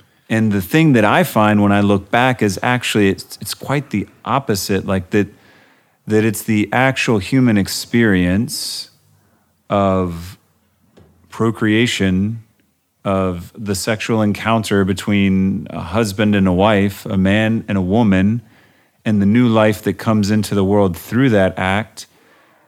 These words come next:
that then is connected with this word. This word is meant to describe somehow that reality. And so the word itself, its meaning, its origin, and the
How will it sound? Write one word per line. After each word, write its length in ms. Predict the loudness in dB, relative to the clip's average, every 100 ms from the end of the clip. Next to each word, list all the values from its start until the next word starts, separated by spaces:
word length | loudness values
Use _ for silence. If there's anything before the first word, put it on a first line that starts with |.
| _
that 360 | -6 -2 -2 -2
then 360 | 0 2 2 2
is 180 | 0 -2
connected 640 | -2 0 0 0 0 0
with 260 | 0 0 0
this 240 | 0 0
word. 300 | 0 2 2
This 180 | 0 -2
word 320 | 0 2 4
is 180 | 2 0
meant 260 | 0 -2 -4
to 180 | -4 -2
describe 800 | -2 -4 -4 -2 0 0 -2 -4
somehow 580 | -2 -2 -2 -2 -2 -2
that 300 | -2 -4 -4
reality. 1080 | -2 -2 -2 -2 0 -2 -6 -8 -8 -10 -14 _ _ _ _ _ -6
And 180 | -4
so 200 | -2 0
the 100 | 2
word 320 | 2 4 4 4
itself, 800 | 0 -4 0 4 4 2 -4 -8
its 220 | -6 -4
meaning, 520 | 0 2 4 4 2 2
its 160 | 0
origin, 800 | -2 2 2 2 0 0 2 0
and 320 | 2 2 2
the 300 | 0 0 -2